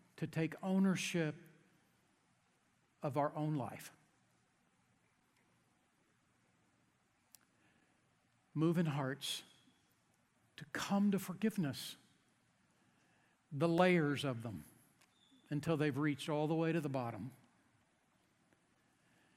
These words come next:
And be open for your work in our lives. Our love for each other is not enough for marriage.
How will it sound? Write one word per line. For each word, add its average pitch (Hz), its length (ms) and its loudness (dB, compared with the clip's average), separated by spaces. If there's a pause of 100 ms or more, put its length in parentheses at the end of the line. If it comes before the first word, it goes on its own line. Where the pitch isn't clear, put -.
(600)
And 135 160 -2
be 160 240 0
open 151 680 0 (720)
for 160 160 -2
your 165 400 2
work 151 420 2 (260)
in 143 160 -4
our 139 120 -2
lives. 143 300 0 (580)
Our 214 320 10
love 196 200 6
for 170 140 0
each 160 160 0
other 165 160 0
is 147 180 -2
not 151 220 4
enough 131 500 -2
for 131 80 -6
marriage. 123 440 -6